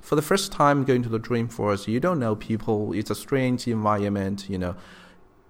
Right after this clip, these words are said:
If there's a guide in, in front of the door, when you go there, enter, and the guide put a, a big smiley face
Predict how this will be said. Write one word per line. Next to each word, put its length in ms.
If 300
there's 340
a 100
guide 600
in, 180
in 80
front 260
of 140
the 100
door, 500
when 100
you 140
go 240
there, 420
enter, 540
and 140
the 100
guide 580
put 180
a, 220
a 60
big 260
smiley 380
face 520